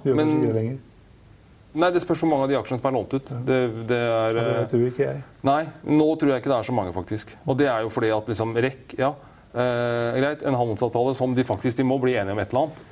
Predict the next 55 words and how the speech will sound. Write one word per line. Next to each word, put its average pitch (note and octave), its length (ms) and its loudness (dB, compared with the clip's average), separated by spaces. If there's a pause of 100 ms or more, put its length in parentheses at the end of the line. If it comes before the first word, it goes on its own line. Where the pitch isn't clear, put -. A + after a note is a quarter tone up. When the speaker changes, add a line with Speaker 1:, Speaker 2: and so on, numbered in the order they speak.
(520)
Speaker 2:
Er B2+ 160 0
den B2 240 -2
god A2 160 2
for C#3 160 2
rec, F3+ 160 -6 (100)
så C3 220 0 (400)
står B2 160 2
rec A2 160 -2
i G#2 80 -2
femti G#2 240 -2
kroner. C3 260 2 (360)
Eh, A#2+ 340 0
er A#2+ 100 2
den B2 140 -2
dårlig G#2+ 240 0
for B2+ 160 0
rec, E3+ 240 -4
så C3+ 180 0
selger A2 380 2
rec - 180 -4
fabrikken G#2+ 380 -2
i A2 100 2
Butte A#2+ 240 -4
neste D#3 300 0
år, F3 80 0
og A#2 80 -2
så A#2+ 160 0
er A2 100 0
det, A#2 80 0 (220)
hva G#2+ 160 4
får G2 100 -4
man F#2+ 160 -2
for C#3+ 140 2
den? A3 160 -4 (580)
Eh, A#2 480 0
sannsynligvis B2 560 0
over A2 220 0
tre G#2+ 160 0
hundre G#2+ 160 0
millioner G#2 260 0
dollar. E3 380 2 (960)
Det B2 160 0
har A#2+ 100 0
vært A2+ 160 -2
varme A2+ 300 0
hender G#2 180 0
på A#2 140 0
den G#2 80 0
fabrikken A2 420 0
på A2 80 0
den G#2+ 540 -2
summen A2 260 -2
før. G#3 300 0
Hva B2+ 260 2
er C3+ 80 -2